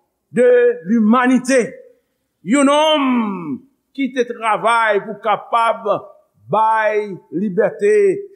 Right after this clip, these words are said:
chans pou bay lapè e rekonsilyasyon. E yon nan bagay ki yo di, msye pa san pil mizè. Msye konnen pil prizon. Men lè soti, li pa l vanje. Li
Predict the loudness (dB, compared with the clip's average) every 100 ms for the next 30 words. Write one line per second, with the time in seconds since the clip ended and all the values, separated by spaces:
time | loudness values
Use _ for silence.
0 | -12 -2 0 -2 -6 -18 -20 _ -6 0
1 | 2 2 0 -2 -2 0 0 -2 -2 0
2 | -2 -8 -12 -6 -6 -6 -12 -20 _ -4
3 | -4 -4 -4 -2 -2 -4 -4 -4 -6 -12
4 | _ -8 -4 -4 -6 -6 -6 -4 -6 -4
5 | -2 -2 -4 -6 -8 -20 _ _ _ _
6 | _ _ _ _ _ _ _ _ _ _
7 | _ -12 -4 -4 0 -2 -2 -4 -4 -4
8 | -4 -6 -12 _ _ _ _ _ _ 0
9 | 2 2 2 2 -2 -2 0 0 0 0
10 | 0 -4 -16 -6 -2 0 0 0 0 0
11 | 0 -2 -6 -20 _ _ _ -20 -20 _
12 | _ _ _ _ _ _ _ _ _ _
13 | _ _ _ _ -8 0 0